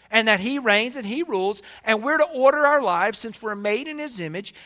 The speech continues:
and we're to live in a way that brings glory and honor to his name,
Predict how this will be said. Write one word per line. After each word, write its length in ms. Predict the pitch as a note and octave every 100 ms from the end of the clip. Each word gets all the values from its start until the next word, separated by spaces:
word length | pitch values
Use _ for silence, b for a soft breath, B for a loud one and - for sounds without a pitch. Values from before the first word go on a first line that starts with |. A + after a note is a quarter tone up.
| -
and 120 | G3+
we're 120 | A3+
to 80 | A3+
live 240 | A3 B3 E4+
in 80 |
a 60 | D#4+
way 240 | B3+ F3+
that 120 | G3 G#3
brings 240 | G#3 F3+
glory 240 | G3 G3
and 60 | G#3
honor 200 | F#3 G#3
to 180 | G3+ A3
his 160 | B3 A#3+
name, 340 | E3+ D3+ G3